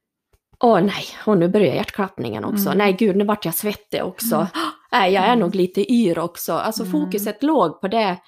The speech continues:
Speaker 1: hela tiden. Hela, hela, hela, hela, hela tiden.
Speaker 2: Mm.
Speaker 1: Men jag gick ut och gjorde kaffe.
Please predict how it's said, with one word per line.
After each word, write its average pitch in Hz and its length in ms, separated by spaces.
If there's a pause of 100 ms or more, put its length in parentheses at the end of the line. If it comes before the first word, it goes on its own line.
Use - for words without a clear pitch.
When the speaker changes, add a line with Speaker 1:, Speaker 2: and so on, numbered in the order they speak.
(280)
Speaker 1:
hela 220 280
tiden. 202 580 (380)
Hela, 220 320
hela, 196 340
hela, 180 320
hela, 165 400 (100)
hela 143 400
tiden. 240 400
Speaker 2:
Mm. 208 120 (2000)
Speaker 1:
Men 302 320
jag 170 140
gick 180 180
ut - 360 (840)
och 208 140
gjorde 202 300
kaffe. - 440